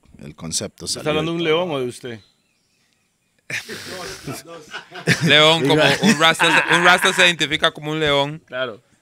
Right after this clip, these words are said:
Speaker 3: Y entonces,
Speaker 2: ¿Y usted
Speaker 3: eh,
Speaker 2: es un
Speaker 3: eh,
Speaker 2: león?
Speaker 3: en la meditación, de ahí sí, ¿me entiende?
Speaker 2: Ok,
Speaker 3: Como
Speaker 2: ok,
Speaker 3: a ra-,
Speaker 2: ok.
Speaker 3: as a rasta man, a lion.
Speaker 2: Ok, ok.
Speaker 3: Ya, ¿me entienden? Esa mentalidad, ¿me entiende?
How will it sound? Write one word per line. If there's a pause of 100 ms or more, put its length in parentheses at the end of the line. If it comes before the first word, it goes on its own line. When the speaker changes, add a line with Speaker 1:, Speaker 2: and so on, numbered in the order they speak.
(220)
Speaker 3:
Y
entonces,
Speaker 2:
¿Y
usted
Speaker 3:
eh,
Speaker 2:
es
un
Speaker 3:
eh,
Speaker 2:
león?
Speaker 3:
en
la
meditación,
de
ahí
sí,
¿me
entiende?
Speaker 2:
Ok,
Speaker 3:
Como
Speaker 2:
ok,
Speaker 3:
a
ra-,
Speaker 2:
ok.
Speaker 3:
as
a
rasta
man,
a (160)
lion. (680)
Speaker 2:
Ok, (120)
ok.
Speaker 3:
Ya,
¿me
entienden?
Esa
mentalidad,
¿me
entiende?